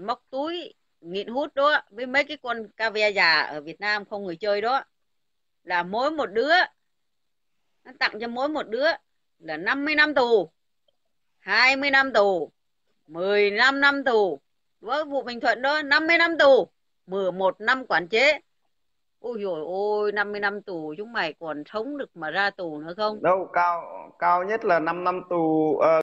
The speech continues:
Speaker 2: cao nhất là mười, mười ba năm tù ạ. Vụ Bình
Speaker 1: Năm mươi
Speaker 2: Thuận
Speaker 1: năm
Speaker 2: á.
Speaker 1: tù. Có một cái, cái chỗ, cái chỗ đó là cái chỗ nhẹ, còn cái chỗ nặng này,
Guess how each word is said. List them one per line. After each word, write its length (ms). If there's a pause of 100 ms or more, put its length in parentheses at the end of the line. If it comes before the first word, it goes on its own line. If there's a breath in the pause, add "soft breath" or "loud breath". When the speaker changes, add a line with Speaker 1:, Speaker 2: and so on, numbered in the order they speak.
(100)
Speaker 2:
cao 160
nhất 200
là 100
mười, 320
mười 160
ba 180
năm 220
tù 280
ạ. 40 (920)
Vụ 60
Bình 60
Speaker 1:
Năm 160
mươi 180
Speaker 2:
Thuận 80
Speaker 1:
năm 140
Speaker 2:
á. 80
Speaker 1:
tù. 300 (1080)
Có 420
một 200 (100)
cái, 140
cái 200
chỗ, 260
cái 260
chỗ 260
đó 260
là 140
cái 180
chỗ 120
nhẹ, 300 (340)
còn 180
cái 100
chỗ 180
nặng 240
này, 460